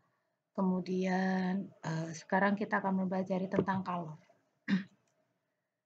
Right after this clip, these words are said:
Yang pertama adalah pengertian kalor.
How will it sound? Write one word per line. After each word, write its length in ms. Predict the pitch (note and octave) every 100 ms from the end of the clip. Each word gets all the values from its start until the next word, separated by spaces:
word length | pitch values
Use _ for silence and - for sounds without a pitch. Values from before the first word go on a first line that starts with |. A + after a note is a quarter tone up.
| _ _ _ _ _ _ _ _ _ -
Yang 160 | G3 G3+
pertama 480 | G3 G#3 G3+ A3 A3+
adalah 320 | G#3 F#3+ G#3
pengertian 480 | G3+ G3 G3+ G3 G3
kalor. 560 | F#3 F3 E3 F#3+ A3